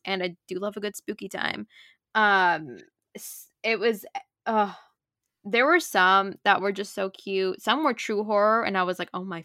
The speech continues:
fucking God, what is happening?" It was a lot, but I had a really good time. Um, you can, like, read my review for the ones, like, my favorites of them.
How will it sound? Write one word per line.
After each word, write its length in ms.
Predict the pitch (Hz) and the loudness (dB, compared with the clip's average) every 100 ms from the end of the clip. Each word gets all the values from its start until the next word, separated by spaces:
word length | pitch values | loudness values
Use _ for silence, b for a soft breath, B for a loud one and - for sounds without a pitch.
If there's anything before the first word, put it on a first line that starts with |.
| _ | _
fucking 340 | 170 - 160 | -8 -6 -10
God, 340 | 160 160 196 185 | -10 -8 -8 -8
what 220 | 175 - | -10 -8
is 160 | - - | -12 0
happening?" 680 | 208 254 247 247 247 247 247 B B B B _ | 4 4 2 -4 -4 -4 -10 B B B B _
It 160 | 233 262 | -2 0
was 320 | 320 339 302 - - - | 0 0 -2 -8 -10 -4
a 100 | 202 | -2
lot, 480 | 175 180 240 302 - _ _ _ _ 214 | 2 2 2 0 -6 _ _ _ _ -4
but 120 | 240 226 | 2 4
I 60 | |
had 160 | 226 214 | 6 2
a 60 | 185 | 2
really 220 | 185 185 | -2 -2
good 160 | 185 180 | -4 -4
time. 580 | 190 180 180 185 208 220 _ | -4 -2 -2 -4 -6 -12 _
Um, 300 | 202 190 180 | 2 4 2
you 80 | 196 | -2
can, 200 | 208 247 | -2 -2
like, 140 | 240 196 | -2 0
read 160 | 190 190 | -2 0
my 60 | 185 | 0
review 360 | 180 170 175 | 0 -2 -4
for 140 | - 180 | -4 -6
the 100 | 170 | -4
ones, 320 | 170 170 - | -6 -10 -8
like, 120 | 180 180 | -8 -6
my 100 | 175 | -10
favorites 580 | - 180 185 180 - - | -8 -6 -2 -2 -4 -4
of 180 | - 175 | -4 -4
them. 380 | 175 - - | -6 -6 -8